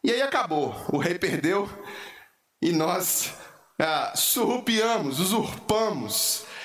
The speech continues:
esse título, esse, essa palavra, e essa palavra virou significativa pra nós, né? O evangelho de Jesus, ou seja,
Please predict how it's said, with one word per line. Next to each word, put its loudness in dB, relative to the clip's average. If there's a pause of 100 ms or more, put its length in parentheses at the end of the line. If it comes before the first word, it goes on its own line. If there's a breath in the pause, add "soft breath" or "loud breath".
(240 loud breath)
esse 0
título, 0
esse, 0
essa 0
palavra, 0 (220 loud breath)
e 4
essa 0
palavra 2
virou 2 (1000 loud breath)
significativa 0
pra 0
nós, 0
né? 2
O 2
evangelho 0
de -2
Jesus, 2
ou 2
seja, 0